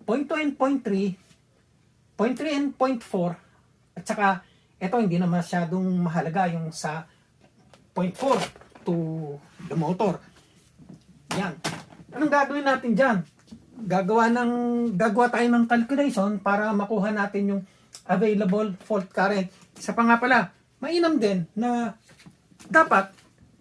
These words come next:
alam ninyo ang definition ng available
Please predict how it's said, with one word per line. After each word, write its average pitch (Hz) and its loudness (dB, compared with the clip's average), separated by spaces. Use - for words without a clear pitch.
alam 320 4
ninyo 208 0
ang 269 6
definition 247 2
ng 254 2
available 269 2